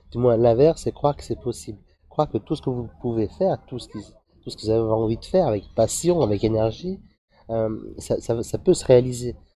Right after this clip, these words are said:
Alors, je veux pas dire que ça va se réaliser en claquement des doigts, <laughs> ça c'est sûr. Je veux pas dire que ça va se réaliser en bo-, en bossant, euh, trois, quatre heures par semaine,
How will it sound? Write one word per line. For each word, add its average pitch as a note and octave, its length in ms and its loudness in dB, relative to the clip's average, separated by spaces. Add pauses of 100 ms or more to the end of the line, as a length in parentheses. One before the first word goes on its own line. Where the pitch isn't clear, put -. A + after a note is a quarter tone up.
(300)
Alors, G2 140 -10 (120)
je - 120 -14
veux - 40 -14
pas C#3+ 120 2
dire E3 80 4
que - 80 -16
ça A#2 160 2
va A#2+ 200 6
se - 120 -8
réaliser A#2+ 480 4
en G#2+ 140 -4
claquement A2 380 0
des A#2+ 140 2
doigts, G3 180 -2 (140)
<laughs> - 140 -10
ça - 180 0
c'est A#2 160 -4
sûr. D#3 400 0 (400)
Je - 60 -20
veux - 60 -20
pas C3+ 80 4
dire D3+ 80 4
que - 40 -20
ça C#3 60 4
va B2 80 4
se - 60 -8
réaliser C3 340 8
en A#2+ 200 2
bo-, B2 220 6
en B2 140 4
bossant, C3 480 6
euh, A2 40 4
trois, B2 260 6 (200)
quatre A#2+ 180 2
heures A#2+ 120 4
par B2 140 2
semaine, F3+ 340 0